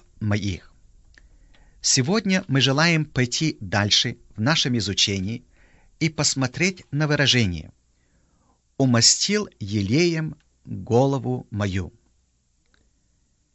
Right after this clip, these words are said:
Елей или оливковое масло с незапамятных времён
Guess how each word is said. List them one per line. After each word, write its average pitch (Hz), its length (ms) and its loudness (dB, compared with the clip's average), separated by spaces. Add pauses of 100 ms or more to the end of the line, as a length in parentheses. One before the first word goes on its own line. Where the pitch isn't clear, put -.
(580)
Елей 160 640 0 (320)
или 139 360 4 (200)
оливковое 120 680 2
масло 123 540 0 (800)
с - 160 -4
незапамятных 139 960 0
времён 113 500 0